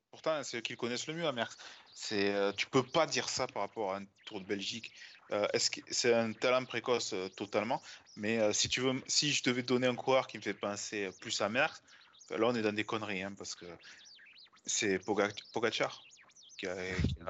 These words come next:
Speaker 1: D'accord.
Speaker 2: à peine un an et trois mois de
Speaker 1: De,
Speaker 2: plus.
Speaker 1: de toute façon, c'est une période tellement différente. Enfin, déjà, voilà, je sais même pas si, euh,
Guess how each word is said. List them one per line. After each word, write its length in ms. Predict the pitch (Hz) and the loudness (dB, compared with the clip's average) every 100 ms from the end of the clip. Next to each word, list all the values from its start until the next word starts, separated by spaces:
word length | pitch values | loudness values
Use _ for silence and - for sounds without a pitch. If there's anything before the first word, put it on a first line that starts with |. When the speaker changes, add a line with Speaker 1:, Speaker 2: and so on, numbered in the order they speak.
| 95 | 0
Speaker 1:
D'accord. 280 | 101 80 | 0 -4
Speaker 2:
à 40 | 107 | -4
peine 240 | - 123 | 2 2
un 280 | 110 - 107 | 2 0 2
an 80 | 113 | 2
et 80 | 101 | 2
trois 200 | - 104 | 0 -2
mois 120 | 101 | -2
de 60 | |
Speaker 1:
De, 160 | - 104 | -6 -10
Speaker 2:
plus. 220 | 107 - | -10 -12
Speaker 1:
de 100 | - | -10
toute 160 | - 113 | -8 -2
façon, 320 | 143 180 151 | 0 2 0
c'est 140 | 110 120 | 0 -4
une 80 | |
période 340 | 113 127 131 120 | -2 0 0 0
tellement 260 | 135 120 120 | -2 -2 -4
différente. 520 | 107 104 120 139 135 | -6 -4 0 0 -2
Enfin, 380 | - 98 85 85 | -4 -6 -6 -10
déjà, 340 | 85 95 113 110 | -8 -4 -2 -2
voilà, 440 | 95 107 110 95 | 0 2 4 2
je 120 | 85 | -2
sais 140 | 87 90 | -10 -8
même 140 | 98 | -4
pas 100 | 107 | -2
si, 520 | 95 - 85 80 80 | -2 -6 -8 -8 -8
euh, 180 | - - | -10 -12